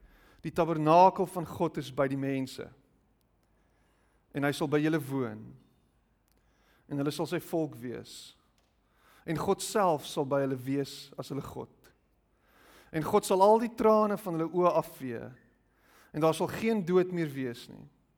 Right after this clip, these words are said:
Ook droefheid en geween en moeite sal daar nie meer wees nie. Want die eerste dinge het verbygegaan.'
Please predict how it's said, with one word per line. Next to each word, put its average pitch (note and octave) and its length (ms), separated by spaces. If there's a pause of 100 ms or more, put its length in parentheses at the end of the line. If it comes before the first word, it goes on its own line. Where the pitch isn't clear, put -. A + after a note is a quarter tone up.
(520)
Ook F3+ 240
droefheid G#3 520
en F#3 80
geween G3 600
en E3+ 180
moeite F#3+ 300
sal D#3 200
daar D3 160
nie E3 80
meer D3+ 220
wees A#2 380
nie. E2+ 120 (720)
Want E3+ 140
die G#3+ 160
eerste A#3 260
dinge F#3+ 240
het F3 120
verbygegaan.' D3+ 960